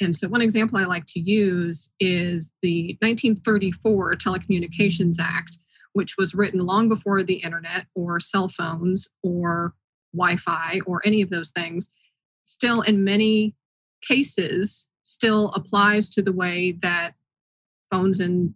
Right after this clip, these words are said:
in some cases, internet services are handed down. It's still applicable because it was a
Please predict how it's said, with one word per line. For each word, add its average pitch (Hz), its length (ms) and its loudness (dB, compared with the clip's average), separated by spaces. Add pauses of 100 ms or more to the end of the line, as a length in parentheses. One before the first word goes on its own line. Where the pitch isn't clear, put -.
in 175 60 -6
some 214 180 0
cases, 202 360 0
internet 185 400 -2
services 180 800 -4 (420)
are 180 420 2 (880)
handed 180 280 0
down. 226 340 0
It's 190 180 -2
still 214 380 2
applicable 196 520 0
because 185 280 0
it 180 40 -4
was 170 120 -4
a 165 100 -6